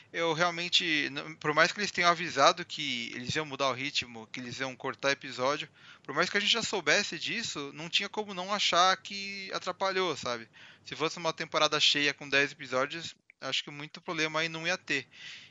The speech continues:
E uma coisa que eu não entendo é esse problema da, assim, tipo, eles têm que diminuir a,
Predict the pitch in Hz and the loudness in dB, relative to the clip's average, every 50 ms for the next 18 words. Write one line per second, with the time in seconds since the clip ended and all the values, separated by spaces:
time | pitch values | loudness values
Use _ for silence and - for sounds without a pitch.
0 | _ _ 180 156 160 170 170 170 175 175 175 175 180 202 202 - 247 - - 277 | _ _ -6 -4 -2 -2 0 0 0 0 0 0 -2 -2 0 0 0 0 -2 -6
1 | 262 254 220 - 180 165 214 247 202 170 - - _ - 165 175 185 180 - - | -6 -6 -4 2 2 2 4 4 0 -2 -4 -4 _ 0 2 2 2 0 -2 -8
2 | - - 214 208 196 190 196 202 208 202 202 202 202 202 196 190 170 - 175 160 | -6 -4 -4 0 0 0 0 0 -4 -2 0 0 2 4 2 2 2 0 -2 -2
3 | 143 131 120 - - - - 147 143 131 139 135 - - 185 190 - 196 175 190 | -2 -2 -2 -4 -6 -4 -2 -4 -2 -2 -2 -4 -2 -4 -6 -4 -4 -6 -6 -6
4 | 185 185 175 165 160 160 175 196 220 226 233 | -6 -6 -2 0 2 4 4 6 4 2 2